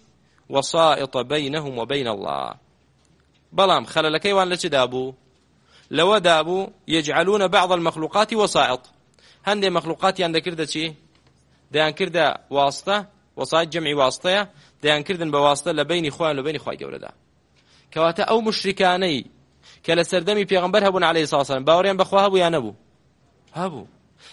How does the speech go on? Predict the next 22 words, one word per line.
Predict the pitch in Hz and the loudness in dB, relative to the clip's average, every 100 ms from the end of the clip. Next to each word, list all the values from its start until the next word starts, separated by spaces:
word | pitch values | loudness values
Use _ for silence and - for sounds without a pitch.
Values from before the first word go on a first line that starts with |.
| _ - 160 | _ -8 0
نەک | 240 220 | 0 0
هەر | 226 190 | 0 4
باوەڕیان | 180 180 170 | 4 2 0
هەبوو | 160 135 | -2 -4
بەس، | 120 - _ - | -6 -10 _ -2
خواپەرستیشیان | 180 180 190 190 226 220 202 202 | 2 2 0 -2 -2 0 0 0
دەکرد | 214 190 | -4 -2
یان | 185 180 | -2 -2
نا؟ | 175 92 - _ _ _ _ _ _ _ _ _ - _ _ _ - | -4 -6 -12 _ _ _ _ _ _ _ _ _ -20 _ _ _ -2
خواپەرستیشیان | 180 180 185 233 220 208 196 | 0 0 -2 -4 -2 -2 -2
دەکرد | 196 214 | -4 -6
و | 202 | -6
حەجیشیان | 240 214 190 190 185 | -6 -4 -2 -2 -2
دەکرد | 175 175 | -6 -10
و | |
زکریشیان | 185 226 170 139 123 104 | -8 -8 -8 -6 -6 -6
دەکرد. | 101 - - _ _ _ _ _ _ 135 | -10 -14 -18 _ _ _ _ _ _ 0
بەڵام | 196 185 165 160 _ _ _ _ | 2 4 2 -2 _ _ _ _
شیرکی | - - 214 151 135 | -8 -4 -4 -6 -6
تێدا | 131 110 131 | -4 -4 -6
بوو. | - | -8
شیرکەکەش | - 147 165 202 | -10 -6 -4 -2